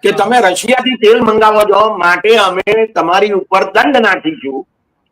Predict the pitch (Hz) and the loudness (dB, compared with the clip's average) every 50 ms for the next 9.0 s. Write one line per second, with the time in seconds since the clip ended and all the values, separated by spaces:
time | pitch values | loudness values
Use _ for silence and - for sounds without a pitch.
0 | _ _ - 311 226 208 208 233 269 269 254 226 214 - - 226 226 247 254 269 | _ _ 0 2 2 4 4 4 4 2 2 0 -2 -4 -2 0 2 4 2 2
1 | 277 269 - 196 175 180 196 214 247 254 220 214 196 196 202 226 220 220 - 233 | 0 0 -2 0 0 0 2 2 2 2 4 4 2 4 2 2 0 0 0 0
2 | 240 240 233 226 208 214 208 240 247 240 226 226 233 262 - 339 294 277 233 285 | 0 0 2 0 0 0 2 2 4 4 4 4 2 2 2 2 2 2 0 0
3 | 127 117 - _ _ _ _ _ _ _ _ _ _ _ _ _ _ _ _ _ | -4 -6 -8 _ _ _ _ _ _ _ _ _ _ _ _ _ _ _ _ _
4 | _ _ _ _ _ _ _ _ _ _ _ _ _ _ _ _ _ _ - - | _ _ _ _ _ _ _ _ _ _ _ _ _ _ _ _ _ _ -6 -6
5 | 147 320 330 392 466 - - - - - 247 - - 262 262 262 - - 247 233 | -4 0 2 2 2 2 0 -4 -10 -18 -10 -4 -2 -2 -2 -2 -4 -2 0 2
6 | 226 185 190 190 208 233 196 185 196 196 180 185 - - 233 247 - 196 - - | 4 4 4 4 2 2 -2 -2 -2 -4 -4 -4 -2 -2 -2 0 0 0 -2 -4
7 | - - _ _ - - 254 254 226 214 214 214 214 220 233 233 226 196 226 233 | -8 -14 _ _ -8 -4 -4 -2 -2 -2 0 0 2 2 2 2 0 0 0 2
8 | 233 226 233 233 196 196 180 214 240 240 240 240 240 240 240 262 254 160 - | 2 2 0 0 0 0 0 -2 -2 -4 -6 -4 -4 -4 -4 -4 -8 -10 -12